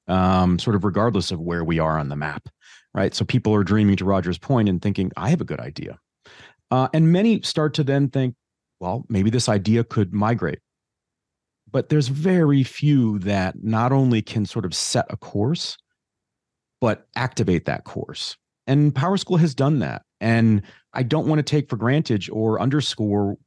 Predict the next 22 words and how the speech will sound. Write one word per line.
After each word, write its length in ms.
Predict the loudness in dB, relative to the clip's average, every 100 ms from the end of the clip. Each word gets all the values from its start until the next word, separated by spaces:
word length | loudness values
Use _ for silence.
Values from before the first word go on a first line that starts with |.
| _
you 120 | -2
know, 180 | 0 0
to 160 | -4 -2
be 220 | 2 2
in 80 | 2
so 280 | 0 0 2
many 280 | 2 2
different 280 | 2 -2 -4
countries, 400 | -6 -6 -4 0
making 300 | 0 0 0
the 80 | -2
kind 200 | 0 0
of 60 | 2
impact 520 | 0 0 -4 -4 -10 -20 -20 -14 -2
and 120 | 0
significant 840 | 0 2 6 6 4 -2 -4 -10 -10 -10
steps 420 | -6 -4 -4 -4
forward. 460 | -2 0 0 -2 -2
I 40 |
mean, 180 | 2 4
we're 120 | 2
talking, 580 | 0 -2 -2 0 0 -2